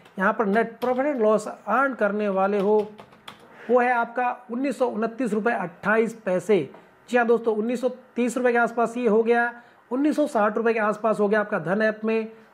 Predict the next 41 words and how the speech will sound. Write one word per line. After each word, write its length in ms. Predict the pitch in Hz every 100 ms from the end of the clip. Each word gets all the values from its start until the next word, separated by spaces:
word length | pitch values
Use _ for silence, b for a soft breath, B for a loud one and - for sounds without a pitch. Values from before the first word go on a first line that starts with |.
| -
और 80 | 208
आपका 240 | 226 233
जो 120 | 226 247
उन्नीस 380 | 220 240 262
सौ 80 | 254 233
अट्ठाईस 640 | 190 170 185 240 262 220
रुपये 260 | 202 214
है 200 | 196 220
Paytm 420 | 208 202 214 190 156
money 220 | 190 208
में, 120 | 196
यानी 300 | 160 180 240
जो 120 | 247
आपका 300 | 254 254 247 233 B B B _
five 200 | 233 285 294
पैसा 280 | 262 - 254
ऐप 500 | - 208 226 233 233
है 100 | 240
और 140 | 226
जो 100 | 196 202
Paytm 360 | 208 214 247 233 160
money 280 | 151 208 247
ऐप 240 | 220 220
है, 80 | 226
ये 80 | 220
लगभग 300 | 226 233 247
दोनों 380 | 170 202 240 247
ही 100 | 254 247 214
एक 180 | 214 196
जैसे 400 | 214 233 233 233 B B 196
आपको 280 | 208 220
लगते 400 | 170 165 196 -
हैं 100 | 233
अगर 180 | 233 240 247
आप 260 | 185 196 208
जो 120 | 202
है 100 | 233
equity 380 | 226 220 240 240
में 240 | 233 233 -
delivery 320 | 170 247 254
में 200 | 196 208